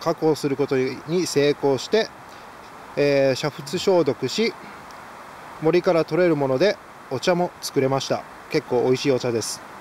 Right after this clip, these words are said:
で、えー、美味しいキノコも手に入れて、えー、まあ、満足かなという感じですね。えー、もうほんとね、秋の森、まあ、針葉樹なんで、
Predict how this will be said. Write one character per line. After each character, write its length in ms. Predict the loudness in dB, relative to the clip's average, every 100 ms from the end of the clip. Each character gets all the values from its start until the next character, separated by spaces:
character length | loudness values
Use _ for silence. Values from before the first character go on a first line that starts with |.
| -18 -18 -18 -6 0
で、 200 | 0 0 -16 -10 -2
え 160 | 0
ー、 100 | 2
美 60 | 2
味 80 | 2
し 160 | -2
い 40 | -4
キ 140 | 0
ノ 140 | 2 2
コ 80 |
も 120 | 0 0
手 140 | -2
に 80 | 0
入 60 | 2
れ 120 | 2
て、 240 | 2 0 0
え 400 | -2 0 0 0
ー、 20 |
ま 240 | -2 -4 -4
あ、 20 |
満 280 | -2 0 2
足 200 | 0 -2
か 100 | -4
な 160 | 0 0
と 160 | -2 -8 -16 -20 -20 -20 -8 -2
い 40 |
う 60 | -2
感 160 | -2
じ 80 | -4
で 60 | -4
す 80 | -2
ね。 220 | -2 -4 -12 -18 -18 -18 -18 -18 -18 -18 -18 -18 -18 -16 -16 -16 -16 -16 -16 -10 0
え 100 | 2
ー、 20 |
も 100 | 4
う 20 |
ほ 100 | 2 2
ん 40 |
と 100 | 4
ね、 220 | 4 2 -2 -20 -20 -20 -20 -18 -18 -18 -18 -18 -18 -18 -10 -2
秋 220 | -2 2
の 120 | 2
森、 360 | 2 4 4 2 -4 -20 -20 -20 -20 -20 -20 -20 -18 -18 -18 -18 -18 -18 -18 -10 0
ま 240 | 2 2
あ、 60 | 0
針 280 | -2 -2 0
葉 200 | 0 0
樹 80 |
な 120 | 0 0
ん 60 |
で、 160 | 0